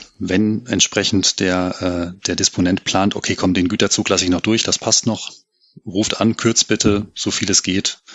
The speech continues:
Und, ähm, dann entsprechend schiebe ich den anderen hinterher, wie auch immer das dann, äh, in dem Beispiel ist.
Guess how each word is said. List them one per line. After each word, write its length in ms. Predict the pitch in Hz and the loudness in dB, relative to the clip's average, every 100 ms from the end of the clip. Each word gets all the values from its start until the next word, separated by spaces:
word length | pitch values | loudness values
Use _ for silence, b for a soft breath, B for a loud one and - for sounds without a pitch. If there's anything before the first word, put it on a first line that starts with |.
| B B B B B - | B B B B B -4
Und, 380 | 92 87 87 - | 0 2 0 0
ähm, 340 | 90 82 85 - | 0 2 0 -2
dann 180 | 90 90 | 0 0
entsprechend 480 | 90 - 87 95 85 | 0 0 -2 0 -2
schiebe 360 | - - 98 | -2 0 0
ich 80 | 90 | 0
den 140 | - 90 | 0 0
anderen 200 | 92 90 | 2 2
hinterher, 340 | 85 85 85 | 0 -2 -2
wie 80 | 85 | -2
auch 80 | 87 | -2
immer 260 | 90 82 - | -2 -4 -10
das 160 | - 90 | -2 -2
dann, 200 | - 82 B B B B B - | 0 -4 B B B B B -6
äh, 200 | 110 - | -4 -2
in 80 | |
dem 80 | 85 | 0
Beispiel 320 | 85 85 101 | 0 0 -2
ist. 480 | 98 - - - - | 0 -2 -2 -4 -4